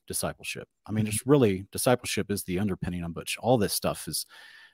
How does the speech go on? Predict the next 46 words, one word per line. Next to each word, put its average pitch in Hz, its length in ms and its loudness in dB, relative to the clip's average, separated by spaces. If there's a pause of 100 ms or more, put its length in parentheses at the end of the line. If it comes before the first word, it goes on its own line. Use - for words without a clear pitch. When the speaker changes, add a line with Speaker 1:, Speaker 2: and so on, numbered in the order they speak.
(120)
Speaker 1:
relates 98 240 0
back 120 280 6
to, 90 180 -2
because 98 240 -2
it 107 100 2
is 104 160 2
how 98 220 0
we 101 280 -2 (120)
move 107 320 0
and 101 100 0
breathe 92 280 0
and 95 120 -4
walk 92 240 -2
out 90 240 0 (240)
with - 140 -8
fear 87 160 -2
and 85 100 -2
trembling 92 400 2
our 87 140 -4
salvation, 123 460 0 (500)
right? 92 160 2
As 101 240 4
we 113 80 4
disciple 98 500 0
after 92 400 -2
our 87 140 -2
Messiah. 123 460 -4 (1900)
Speaker 2:
We 131 80 6
started 156 280 8
out 147 140 8
by 127 120 8
talking 139 280 6
about 120 160 8
the 110 80 2
first 131 300 4
bullet 131 260 6
point, 147 380 6 (100)
how - 180 4
many 160 180 10
plans 127 420 6
does 104 180 2
God 113 260 4
have 107 220 4
for - 100 -2
the 101 80 2
world? 90 360 0